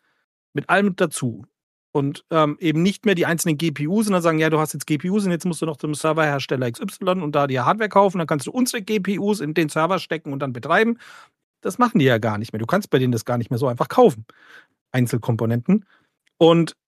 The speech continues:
das ist halt genau das, was sie jetzt im Gleichen halt, wie gesagt, auch machen, ne? Ein so ein kleines, gekapseltes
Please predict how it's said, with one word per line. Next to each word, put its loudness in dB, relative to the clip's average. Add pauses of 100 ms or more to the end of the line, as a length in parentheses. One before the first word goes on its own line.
(160)
das 4
ist 4
halt 4
genau 6
das, 4
was 4
sie 6
jetzt 0
im 0
Gleichen 2
halt, 0
wie -6
gesagt, 2
auch 2
machen, 2
ne? 2 (280)
Ein -8
so -2
ein -6
kleines, 0
gekapseltes -4